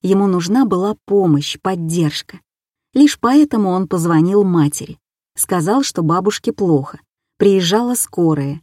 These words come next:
сердце. Нужен уход, лекарства по часам, кормить с ложечки. "Да она на моих похоронах простудится", ответила мать. "Та еще актриса. Денег на лекарства не дам. Продала кольцо,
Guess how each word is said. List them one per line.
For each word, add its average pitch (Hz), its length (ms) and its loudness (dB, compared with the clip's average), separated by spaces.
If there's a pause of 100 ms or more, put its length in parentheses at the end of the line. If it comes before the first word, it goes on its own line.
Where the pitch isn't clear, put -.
сердце. - 600 -6 (400)
Нужен 240 360 4
уход, 208 460 2
лекарства 190 640 -4
по 190 120 -6
часам, 175 540 -6 (280)
кормить 190 440 -2
с - 100 -4
ложечки. 160 640 -2 (1120)
"Да 208 320 2
она 254 200 4
на 240 120 2
моих 240 360 2
похоронах 240 680 0
простудится", 160 920 -4 (320)
ответила 175 640 -4
мать. 156 380 -6 (640)
"Та 190 220 4
еще 196 420 0
актриса. 160 640 -2 (420)
Денег 214 440 0
на 214 100 2
лекарства 214 560 0
не 196 180 -2
дам. 151 340 -2 (400)
Продала 208 460 2
кольцо, 208 540 0